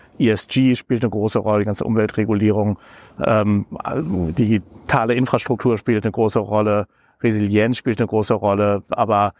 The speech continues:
es gibt keine umfassende Überarbeitung, aber das, ähm,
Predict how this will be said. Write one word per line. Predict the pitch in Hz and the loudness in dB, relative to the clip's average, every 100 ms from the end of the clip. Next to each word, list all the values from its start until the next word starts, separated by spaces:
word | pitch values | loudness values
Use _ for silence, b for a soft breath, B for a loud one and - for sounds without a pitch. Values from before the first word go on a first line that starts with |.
| _ - | _ -16
es | - | -6
gibt | - 120 | -4 -2
keine | - 110 113 | 0 0 0
umfassende | - 147 - 104 117 110 - | 0 -2 0 0 0 -2 -2
Überarbeitung, | - 113 98 101 98 95 98 98 | -2 0 0 2 0 0 -2 -2
aber | 101 98 | -2 -2
das, | 104 - - | -2 -6 -4
ähm, | - 104 101 95 | 0 0 0 -2